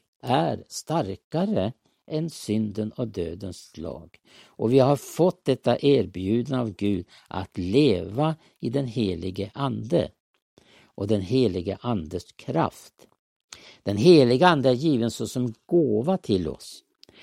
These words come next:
Och den vill hjälpa oss på alla områden att leva Kristuslivet.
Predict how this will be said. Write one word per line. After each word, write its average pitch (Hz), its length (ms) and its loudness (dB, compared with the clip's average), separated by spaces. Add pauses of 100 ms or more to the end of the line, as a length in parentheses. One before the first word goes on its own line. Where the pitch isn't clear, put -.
Och - 280 -6
den 160 440 4
vill 135 580 2
hjälpa 120 600 0
oss 107 300 -4
på 120 200 -4
alla 160 420 0
områden 123 680 -2
att - 220 -8
leva 110 280 0
Kristuslivet. - 800 -8